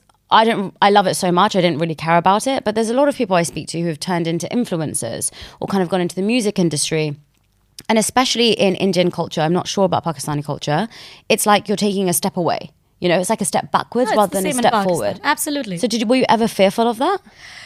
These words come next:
Speaker 2: So I'll tell you something. Uh, I have never, ever cared about what other people think.
Speaker 1: Why?
Speaker 2: Ever. Uh, because my parents are my people. And, um, I feel like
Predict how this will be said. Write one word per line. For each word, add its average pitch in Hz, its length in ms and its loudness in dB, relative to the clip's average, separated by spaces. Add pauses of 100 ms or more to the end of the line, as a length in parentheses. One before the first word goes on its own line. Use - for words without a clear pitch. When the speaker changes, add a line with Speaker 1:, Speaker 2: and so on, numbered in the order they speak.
(140)
Speaker 2:
So 370 320 0
I'll 277 140 0
tell - 180 0
you 269 80 0
something. 202 420 -4 (240)
Uh, 233 200 0 (220)
I 294 280 0 (220)
have 233 220 -2
never, 254 640 -2 (180)
ever 226 400 -4
cared 214 380 -6
about 208 280 -4
what 208 180 -6
other 208 200 -2
people 196 280 -6
think. 214 420 -12 (120)
Speaker 1:
Why? 247 280 2
Speaker 2:
Ever. 190 420 -2 (160)
Uh, - 180 0
because 285 320 -2
my 285 160 0
parents 233 840 0
are 202 180 -2
my 190 180 -6
people. - 400 -12 (800)
And, 233 400 0 (140)
um, 220 480 0
I 277 100 2
feel 302 240 -2
like 311 340 2